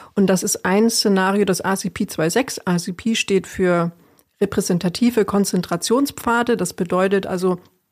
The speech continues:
wie können die Emissionen und dann die entsprechenden atmosphärischen Konzentrationen der Treibhausgase in der Atmosphäre sich entwickeln.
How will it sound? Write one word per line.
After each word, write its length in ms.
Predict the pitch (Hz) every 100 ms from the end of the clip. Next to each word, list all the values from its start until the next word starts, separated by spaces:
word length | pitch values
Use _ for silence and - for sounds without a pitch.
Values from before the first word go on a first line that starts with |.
| _ _ _ _
wie 120 | -
können 260 | - 190 190
die 120 | 185
Emissionen 640 | 190 214 - 214 233 226
und 140 | 190 180
dann 240 | 190 196 - _ _
die 100 | 185
entsprechenden 640 | - 175 - 208 - 180 -
atmosphärischen 640 | - 185 - 202 208 202
Konzentrationen 840 | 175 196 208 202 - 185 - 185 185
der 100 | 160
Treibhausgase 680 | 175 190 185 180 170 175 190
in 80 |
der 80 | 175
Atmosphäre 560 | - 180 - 190 196 190
sich 160 | -
entwickeln. 500 | - 170 220 262 294